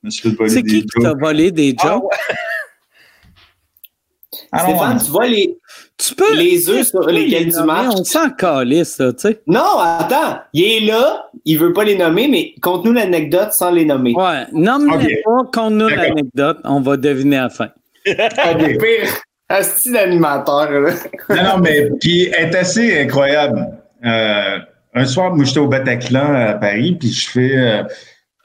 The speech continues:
Speaker 1: un numéro, euh, où je chantais une chanson à la guitare, puis à un moment donné, je disais, «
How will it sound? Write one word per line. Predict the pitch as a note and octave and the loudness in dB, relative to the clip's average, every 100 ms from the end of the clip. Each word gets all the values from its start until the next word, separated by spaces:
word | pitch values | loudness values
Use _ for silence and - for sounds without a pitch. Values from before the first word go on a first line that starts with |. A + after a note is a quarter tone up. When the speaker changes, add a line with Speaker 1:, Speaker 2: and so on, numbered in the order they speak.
| - | -2
Speaker 1:
un | G#2 A#2 | 2 4
numéro, | A#2 A#2 A2 A2 B2 D3+ D#3+ E3 E3+ | 6 4 2 2 2 4 4 4 4
euh, | C#3+ A#2 A2 G#2+ G#2+ G#2+ A#2 | 2 2 2 2 0 -4 2
où | C#3+ F3+ F3+ - - _ _ _ _ _ B2 | 2 4 0 -2 -20 _ _ _ _ _ -6
je | A#2+ | -2
chantais | A#2 - C3 F3+ | 0 0 -2 0
une | D3+ | 0
chanson | - B2 - D#3 | 0 0 0 2
à | B2 | 2
la | |
guitare, | G#2+ - A#2+ A#2+ C#3+ C#3 - | 0 -2 -2 -2 -2 -4 0
puis | A#2+ | 2
à | |
un | A2 | 4
moment | G#2+ | 4
donné, | A2 D3 | 4 4
je | B2 | 2
disais, « | - A2 A#2+ B2 | 0 2 2 2